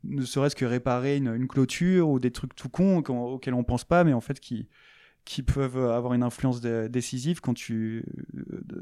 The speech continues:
dans une routine de ferme, quoi. Et voilà, le, le temps passe, euh, je découvre ce qu'est une famille chrétienne aussi, parce que je savais pas ce que c'était.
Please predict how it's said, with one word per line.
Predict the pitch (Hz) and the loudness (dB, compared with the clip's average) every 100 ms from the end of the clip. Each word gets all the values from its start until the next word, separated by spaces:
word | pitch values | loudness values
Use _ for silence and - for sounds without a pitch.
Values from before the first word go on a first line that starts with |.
| - | -8
dans | 123 | -6
une | 117 120 | -2 -2
routine | 113 117 - 135 | 0 -2 -2 -2
de | 139 | 0
ferme, | 233 220 | 0 0
quoi. | 123 113 - - - - - - - - - | 0 -4 -14 -20 -20 -20 -20 -18 -16 -16 -2
Et | 160 156 | 6 8
voilà, | 139 131 160 | 8 8 10
le, | 151 123 | 10 10
le | 131 160 | 8 6
temps | 139 | 4
passe, | - 120 147 156 - | 4 6 6 4 -2
euh, | 117 110 107 107 64 62 - - - - - - - - | -4 -2 -2 -4 -6 -10 -14 -16 -18 -18 -18 -16 -14 -12
je | 127 | -4
découvre | 135 - 143 139 | -4 -2 -2 0
ce | - | 0
qu'est | 123 | 0
une | 131 127 | 2 2
famille | - 127 123 | 2 2 2
chrétienne | 123 - 175 | 0 0 4
aussi, | 165 - | 4 2
parce | 170 - | -4 -2
que | 123 | -4
je | |
savais | 113 113 | -4 -4
pas | 110 | -4
ce | 123 | -6
que | 120 | -6
c'était. | 113 147 | -6 -6